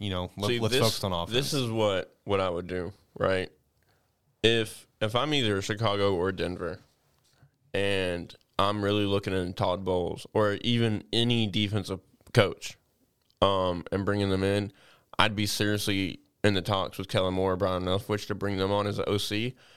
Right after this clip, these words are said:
Speaker 2: and be like, "Look, man, if this doesn't work out, but our offense is playing well and you're doing your job right,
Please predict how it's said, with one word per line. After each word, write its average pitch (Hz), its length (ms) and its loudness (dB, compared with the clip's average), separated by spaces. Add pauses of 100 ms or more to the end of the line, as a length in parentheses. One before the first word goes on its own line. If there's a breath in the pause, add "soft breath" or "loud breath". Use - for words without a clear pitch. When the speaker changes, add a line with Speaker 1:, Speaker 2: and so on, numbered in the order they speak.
(140 loud breath)
Speaker 2:
and - 60 -2
be 107 80 6
like, 92 140 2
"Look, 98 180 -2
man, 85 300 -2 (320)
if - 80 4
this 120 160 -2
doesn't 143 180 -2
work 139 220 -4
out, 151 280 -4 (200)
but 101 140 6
our 92 160 2
offense 127 220 -2
is 123 60 -6
playing 131 280 0
well 143 340 0
and 113 100 -2
you're 95 80 0
doing 120 200 0
your 123 80 -2
job 131 260 0
right, 220 240 -4